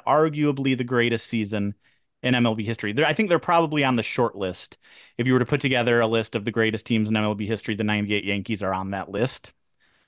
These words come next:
So the next year, their win total was set at one oh four point five. They won ninety-eight games, cashed the under. I've got six teams on this list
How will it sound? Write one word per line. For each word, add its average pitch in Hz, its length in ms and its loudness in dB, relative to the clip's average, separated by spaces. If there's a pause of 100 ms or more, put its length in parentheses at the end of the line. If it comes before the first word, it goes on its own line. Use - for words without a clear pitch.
(120)
So 196 100 2
the 196 80 6
next 190 260 0
year, 175 120 4
their 147 120 6
win 135 160 4
total 127 200 2
was 120 120 0
set - 320 -2
at 110 180 0
one 107 200 0
oh 101 80 -2
four 104 200 -4
point 101 300 -4
five. 135 340 2 (440)
They 147 100 2
won 147 160 6
ninety-eight 117 480 2
games, 92 460 -6
cashed 104 360 -4
the 104 120 0
under. 87 300 -4 (640)
I've 131 80 -2
got 160 160 0
six - 400 -4
teams 165 420 4
on 131 240 4
this 123 140 -2
list 117 500 -2